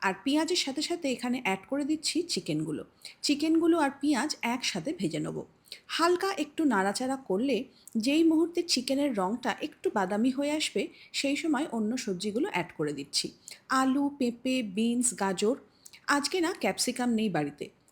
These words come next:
দু দুটো বাজারওয়ালা বাড়ির সামনে দিয়ে গেল, দৌড়ে গেলাম যদি ক্যাপসিকাম থাকে, কিন্তু একটাতেও নেই। ক্যাপসিকাম দিলে একটু সুন্দর স্মেল আসে। শুধুমাত্র পেঁপে আর লঙ্কাটা রেখে দিলাম, এটা পরে অ্যাড করব। আবারও একটু হালকা নাড়াচাড়া করছি, কোনোটাই কিন্তু বেশি ভাজা যাবে না, শুধু কাঁচা গন্ধটা একটু কাটিয়ে দেওয়ার জন্য।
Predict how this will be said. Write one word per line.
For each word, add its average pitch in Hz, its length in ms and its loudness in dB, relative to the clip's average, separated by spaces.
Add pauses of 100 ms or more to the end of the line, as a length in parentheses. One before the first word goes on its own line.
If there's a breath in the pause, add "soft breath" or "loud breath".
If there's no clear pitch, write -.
(140)
দু 311 240 6
দুটো 359 220 4
বাজারওয়ালা 285 540 2
বাড়ির 233 220 0
সামনে 220 340 -2
দিয়ে 233 180 -2
গেল, 202 280 0
দৌড়ে 233 360 2
গেলাম 214 340 0
যদি 226 200 2
ক্যাপসিকাম 220 500 -4
থাকে, 214 300 -6
কিন্তু 214 280 -4
একটাতেও 202 480 -2
নেই। 196 240 0 (340 loud breath)
ক্যাপসিকাম 320 500 0
দিলে 294 180 4
একটু 262 160 -4
সুন্দর 247 400 0
স্মেল 156 380 2
আসে। 156 240 -4 (260)
শুধুমাত্র 349 600 6
পেঁপে 285 320 4
আর 320 120 6
লঙ্কাটা 262 460 2
রেখে 247 220 2
দিলাম, 262 300 0
এটা 220 160 -2
পরে 170 320 2
অ্যাড - 220 -6
করব। - 320 -4 (140)
আবারও 339 380 6
একটু 294 280 2
হালকা 240 400 2
নাড়াচাড়া 208 480 2
করছি, 233 420 -2
কোনোটাই 330 440 4
কিন্তু 349 420 2
বেশি 190 320 4
ভাজা 156 260 -2
যাবে 151 240 -2
না, 156 140 -6
শুধু 254 240 -2
কাঁচা 226 360 -2
গন্ধটা 202 480 0
একটু 320 320 -6
কাটিয়ে 170 360 -4
দেওয়ার 151 240 -4
জন্য। 139 280 -6